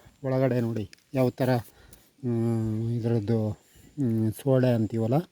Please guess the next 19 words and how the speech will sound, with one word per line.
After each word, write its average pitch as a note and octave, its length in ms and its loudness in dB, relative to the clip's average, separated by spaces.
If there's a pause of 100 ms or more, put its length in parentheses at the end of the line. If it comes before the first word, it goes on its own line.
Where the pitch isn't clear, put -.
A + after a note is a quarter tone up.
(640)
ನೋಡಿ A2+ 280 -2 (180)
ಯಾವ B2 180 0
ಥರ A#2 200 -4 (220)
ಕಾಣ್ತಿದೆ A2 360 -4
ಅಂತ. G2+ 160 -6 (500)
ಇದು C3 240 0 (160)
ಒಳ್ಳೆ C#3 240 4
ಟೇಸ್ಟಿಯಾಗಿರುತ್ತೆ B2+ 880 2 (180)
ನೋಡಿ. A#2+ 420 -2
ಇದು C3 300 0 (480)
ಈ, C3+ 40 0
ಈ D#3+ 260 2
ಕಡೆನೆಲ್ಲ C#3+ 580 4
ನಮಗೆ C3+ 540 4
ಹಣ್ಣು C3 400 2
ಅಷ್ಟೊಂದು B2 380 0
ಆಗಿರಲ್ಲ. A#2+ 400 2 (480)
ಈ C3+ 120 2
ಬುಡದ್ದು B2 480 4